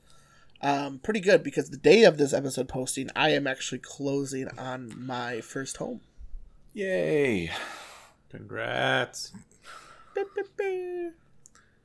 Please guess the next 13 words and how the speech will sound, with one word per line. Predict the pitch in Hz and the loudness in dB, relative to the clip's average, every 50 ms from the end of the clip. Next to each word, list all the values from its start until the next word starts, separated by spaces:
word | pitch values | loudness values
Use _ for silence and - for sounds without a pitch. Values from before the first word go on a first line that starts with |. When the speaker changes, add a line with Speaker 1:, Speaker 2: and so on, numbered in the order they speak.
| _ _ _ _ _ _ _ - - | _ _ _ _ _ _ _ -14 -8
Speaker 1:
Fireworks. | - 131 139 139 - - 131 - | -6 -6 -6 -6 -6 -6 -2 0
Speaker 2:
Enjoy. | 80 82 87 90 92 95 95 98 101 101 104 104 104 104 - - _ _ - - - _ _ _ - | 2 4 6 6 6 6 6 6 6 4 2 0 -4 -10 -18 -20 _ _ -20 -20 -20 _ _ _ -2
Speaker 1:
Editor, | - 151 156 147 147 139 | 0 0 0 0 -2 -4
put | - - - 160 | -2 0 2 0
in | 143 139 143 | 0 0 0
fireworks | - 127 127 127 131 131 110 117 127 - - - | 0 2 4 4 4 2 0 -2 -4 -6 -10 -10
and | 120 117 117 120 - | -10 -10 -12 -12 -10
sound | - - 123 123 123 123 | -6 -6 -6 -6 -6 -10
effects | 120 - - 101 - - - | -10 -8 -8 -8 -6 -8 -4
things. | 208 190 185 147 143 - - - - - 190 - | -2 -2 -2 -2 -2 -8 -8 -8 -8 -8 -8 -8
Speaker 3:
<laughs> | - 180 - - - | -8 -10 -8 -2 2
Speaker 1:
Uh, | 147 147 147 147 143 143 - - - - - - - - - - - - - - - _ _ - - - - _ - - _ _ _ _ - | 4 4 4 4 4 2 0 0 0 -2 -4 -4 -4 -4 -6 -8 -8 -10 -14 -20 -20 _ _ -18 -18 -18 -18 _ -20 -20 _ _ _ _ -4
<laughs> | - | -2